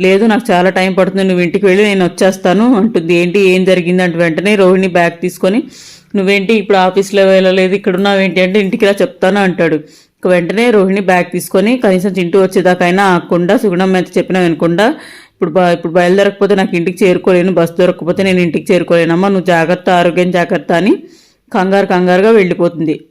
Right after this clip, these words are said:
కాసేపటికి చింటూ తన స్నేహితుల్ని ఇంటి దాకా తీసుకొచ్చి,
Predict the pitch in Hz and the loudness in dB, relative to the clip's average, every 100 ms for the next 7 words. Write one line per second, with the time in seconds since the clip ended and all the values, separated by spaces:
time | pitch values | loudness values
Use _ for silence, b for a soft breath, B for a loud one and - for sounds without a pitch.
0 | _ _ _ _ _ _ - - 180 185 | _ _ _ _ _ _ -20 -6 -2 0
1 | 185 180 185 - 240 240 - 175 220 190 | 0 0 -2 -4 -6 -6 -6 0 2 2
2 | 190 175 180 180 190 196 214 180 175 180 | 0 0 0 0 0 0 0 0 0 0
3 | 190 185 175 180 170 226 311 | 0 -2 -4 -4 -2 0 -2